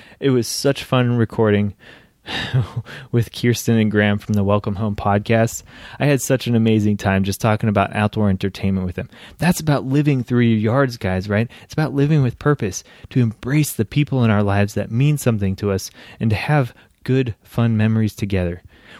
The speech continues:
We've been limiting ourselves in our own yard,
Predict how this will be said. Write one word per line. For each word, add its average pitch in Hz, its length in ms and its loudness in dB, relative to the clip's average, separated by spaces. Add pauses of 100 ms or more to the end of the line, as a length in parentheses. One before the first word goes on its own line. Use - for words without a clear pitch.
We've 139 180 0
been 135 260 0
limiting 135 360 2
ourselves 98 440 0
in 98 160 -6
our 101 200 0
own 120 260 2
yard, 92 380 -2